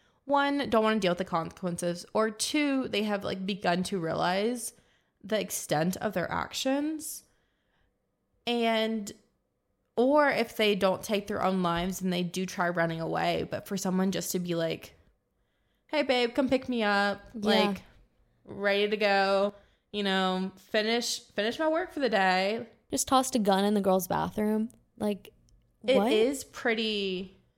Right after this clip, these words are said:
Speaker 1: yeah, it is. I feel like this is a lot different of a situation than what is normally on the news.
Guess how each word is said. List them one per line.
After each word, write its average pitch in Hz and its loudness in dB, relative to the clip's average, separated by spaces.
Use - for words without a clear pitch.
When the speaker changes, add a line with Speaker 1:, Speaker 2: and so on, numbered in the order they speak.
Speaker 1:
yeah, 170 -2
it 165 -10
is. 196 -4
I - -20
feel 269 2
like 269 -2
this 240 -4
is 220 -4
a 220 4
lot 175 0
different 170 -2
of 175 -4
a 180 -4
situation 165 -6
than 160 -8
what - -6
is 180 -6
normally 147 -10
on - -12
the - -14
news. - -14